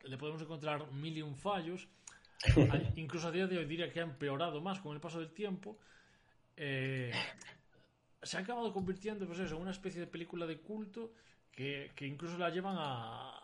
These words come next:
Speaker 1: a, a conferencias o certámenes de cine como una película cutre, pero que hay que tenerla de ejemplo,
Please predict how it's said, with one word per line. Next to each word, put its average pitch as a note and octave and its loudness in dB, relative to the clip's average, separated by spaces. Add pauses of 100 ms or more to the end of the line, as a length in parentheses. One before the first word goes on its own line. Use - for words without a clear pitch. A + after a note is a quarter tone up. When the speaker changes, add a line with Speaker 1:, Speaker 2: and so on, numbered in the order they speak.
Speaker 1:
a, B2+ -2
a D3 -4
conferencias D#3 -2
o C#3 -4
certámenes C#3 -2
de B2+ -4
cine F3 -4
como C#3 -4
una C#3+ -6
película C#3 -6
cutre, F#3+ -2
pero F#3+ -2
que C3+ -8
hay C3+ -4
que C3+ -10
tenerla C3+ -4
de C3 -2
ejemplo, F3+ -4